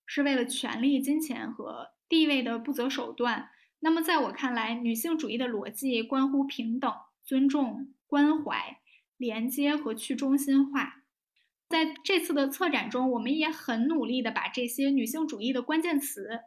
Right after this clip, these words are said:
运用到，呃，策展的实践中。就是我们希望真实地做到流动、去中心化和连接，不管是从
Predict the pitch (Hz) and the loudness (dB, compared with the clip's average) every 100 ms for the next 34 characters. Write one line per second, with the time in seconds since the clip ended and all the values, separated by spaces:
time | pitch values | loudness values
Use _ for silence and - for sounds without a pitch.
0 | _ _ _ _ 330 339 320 294 262 269 | _ _ _ _ -2 2 4 4 4 2
1 | 254 233 214 - - 226 226 349 302 214 | 4 2 0 -6 -8 -6 -4 -2 0 0
2 | 220 - - 220 220 311 269 226 226 - | -4 -4 -4 -4 -4 0 2 0 -6 -10
3 | - _ _ _ _ _ _ _ _ _ | -16 _ _ _ _ _ _ _ _ _
4 | _ _ 330 320 294 226 240 - 339 294 | _ _ 0 2 2 0 -2 -2 2 2
5 | 269 370 415 - 220 233 277 302 247 233 | 4 0 0 -2 -2 -4 0 2 2 0
6 | 220 220 302 277 233 - _ - - 277 | -2 -2 0 0 0 -8 _ -6 -2 2
7 | 285 294 285 285 233 208 - 247 233 214 | 2 0 -2 0 -2 -4 -10 -6 -6 -4
8 | 226 240 254 262 262 _ _ _ _ - | -6 -4 -4 -6 -10 _ _ _ _ 0
9 | 320 254 - 277 254 240 247 254 | 2 2 0 -2 -2 -4 -4 -8